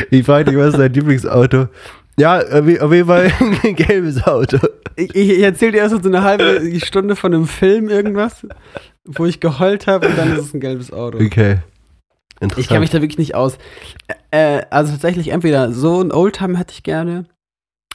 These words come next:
Speaker 2: oder da würde ich mich drin sehen. Ich glaub, es würde mir Spaß machen, damit zu fahren. Ähm, oder ein V-W-Bus.
Speaker 1: Mhm.
Speaker 2: Fänd ich toll. Aber das hab ich auch schon drüber geredet. Ich bin selber nicht so gerne Autofahrer.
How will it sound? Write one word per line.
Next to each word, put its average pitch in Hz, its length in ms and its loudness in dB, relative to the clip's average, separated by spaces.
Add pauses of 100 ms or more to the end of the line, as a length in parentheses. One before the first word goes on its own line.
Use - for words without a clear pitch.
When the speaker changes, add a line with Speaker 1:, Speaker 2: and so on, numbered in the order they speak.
Speaker 2:
oder 131 120 -4
da 139 140 -4
würde 170 100 4
ich 175 100 -4
mich 160 120 -2
drin 135 240 0
sehen. 113 560 0
Ich - 80 -14
glaub, 123 140 -4
es - 120 -10
würde 113 160 -8
mir 110 80 -4
Spaß 120 360 -6
machen, 107 180 -4
damit 101 200 -6
zu - 100 -18
fahren. 95 460 -8 (760)
Ähm, 101 320 -6
oder 131 220 0
ein 123 100 0
V-W-Bus. 135 920 -4
Speaker 1:
Mhm. 107 320 2 (360)
Speaker 2:
Fänd 110 200 -6
ich 117 100 -12
toll. 120 420 -4 (1500)
Aber 175 260 2
das 165 120 -4
hab 175 140 -2
ich - 100 0
auch 175 140 2
schon 180 160 0
drüber 120 220 0
geredet. 120 300 -4
Ich - 180 -14
bin 143 100 0
selber 151 360 0
nicht 147 160 -2
so - 120 -18
gerne 117 640 -2 (840)
Autofahrer. 92 920 -6